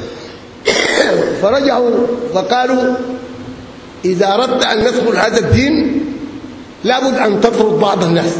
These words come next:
ترفد منه ناس، نحن بنخش طبعًا، نحن قالوا عندنا مكانة، وإذا خشينا نحن عرب، في ناس كده ما نافعين". قالوا زي أبو هريرة ده،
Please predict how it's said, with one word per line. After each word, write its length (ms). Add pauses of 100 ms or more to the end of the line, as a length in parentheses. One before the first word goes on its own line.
(280)
ترفد 340
منه 200
ناس، 180 (880)
نحن 220
بنخش 400
طبعًا، 180
نحن 300
قالوا 320
عندنا 220
مكانة، 540 (280)
وإذا 220
خشينا 800 (160)
نحن 160
عرب، 220 (500)
في 140
ناس 240
كده 220
ما 160
نافعين". 360
قالوا 160 (880)
زي 360 (160)
أبو 160
هريرة 360
ده، 200